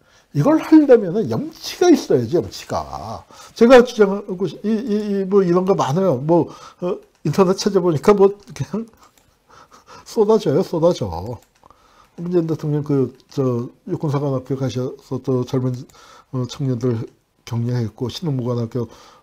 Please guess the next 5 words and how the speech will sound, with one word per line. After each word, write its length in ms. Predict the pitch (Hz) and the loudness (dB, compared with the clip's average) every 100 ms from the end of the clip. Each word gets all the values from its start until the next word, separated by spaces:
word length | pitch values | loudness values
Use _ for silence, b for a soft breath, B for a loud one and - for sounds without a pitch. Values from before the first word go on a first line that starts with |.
| - | -8
또 360 | 139 120 120 - _ 170 - | -2 -2 -2 -6 _ -16 -12
기념행사를 760 | - 139 131 123 120 123 120 117 - | -2 0 0 -2 -2 -2 -4 -6 -8
저 100 | 127 | -6
육군사관학교에서 1120 | 131 151 143 123 113 113 113 110 120 104 - | -6 -6 -4 -4 -2 -4 -6 -8 -10 -10 -8
했고, 420 | 113 - - 127 | -12 -12 -10 -10